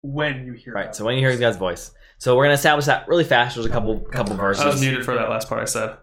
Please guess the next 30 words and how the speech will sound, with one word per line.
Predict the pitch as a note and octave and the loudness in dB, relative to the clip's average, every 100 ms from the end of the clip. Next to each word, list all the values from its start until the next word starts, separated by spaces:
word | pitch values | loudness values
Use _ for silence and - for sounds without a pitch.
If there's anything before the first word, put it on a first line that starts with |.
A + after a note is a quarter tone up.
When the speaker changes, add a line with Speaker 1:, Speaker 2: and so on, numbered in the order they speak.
| _ - | _ -14
Speaker 2:
Nice. | - - | -10 -8
Speaker 1:
That's | B2 - | -8 -8
sad. | A#2+ A2+ A2 - C#3+ - D3 - - | -8 -8 -2 0 0 0 -2 -2 -4
Speaker 2:
<laughs> | - - - - | -8 -8 -10 -6
Um, | A#2+ B2 B2 A#2 A#2 - | 0 4 4 2 -2 -8
so, | - C3+ A#2+ A#2 A#2 - | 0 4 6 6 4 0
yeah, | C3 | 0
talking | A2 C#3 | 2 2
about | D3+ C3 | 2 0
can | C#3 | 2
you | D3+ | 4
hear | D#3 | 4
the | |
voice | D3+ D3 | 4 4
of | C#3 | 4
God? | C#3+ C#3 C#3 - _ | 6 4 0 -8 _
And | B2+ C3 | 0 2
then | C3 B2+ | 2 2
also | C3 C#3+ D#3+ | 4 4 4
going | C#3 B2+ B2+ | 4 4 4
through, | B2+ B2+ A#2 | 2 2 4
like, | G#2 - - - | 2 0 -14 -6
how | C3 D3+ | 0 2
do | |
you | C#3+ | 4
know | B2+ B2 | 4 2
if | |
it's | A#2 | 0
his | B2 G#2 | -2 -2
voice? | G#2 G#2 - | 0 0 0